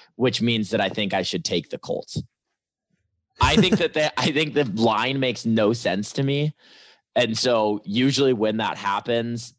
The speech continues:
I don't know. It doesn't necessarily mean they know something I don't, but usually Vegas is right. So I think I'm gonna take the Colts here, but I, I don't know. Yeah,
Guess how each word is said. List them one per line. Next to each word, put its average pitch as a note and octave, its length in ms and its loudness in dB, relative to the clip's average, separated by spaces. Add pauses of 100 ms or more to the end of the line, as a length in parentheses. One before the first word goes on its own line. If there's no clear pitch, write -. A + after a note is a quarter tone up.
(120)
I A#2 140 -2
don't B2+ 180 -4
know. A#2 240 -2
It A2+ 140 -2
doesn't C3 260 -4
necessarily A#2 400 -4
mean G2 160 -6
they G#2+ 140 -2
know C#3+ 100 -4
something C#3 260 -6
I C#3 100 -2
don't, C#3+ 280 -4
but A#2 180 -4 (140)
usually A2+ 520 -2
Vegas F#2+ 380 -4
is E2+ 160 -14
right. C#2+ 280 -8
So - 200 -6
I B2 140 -2
think D#3+ 140 -4
I'm D3 140 -6
gonna B2 140 -6
take A#2 180 -6
the A2 60 -12
Colts A2 320 -4
here, A#2+ 300 -2 (540)
but G2+ 420 -2 (100)
I, F#2 160 -4 (100)
I F#2+ 160 -2
don't F#2 240 -4
know. E2+ 500 -4 (600)
Yeah, D#2 260 -4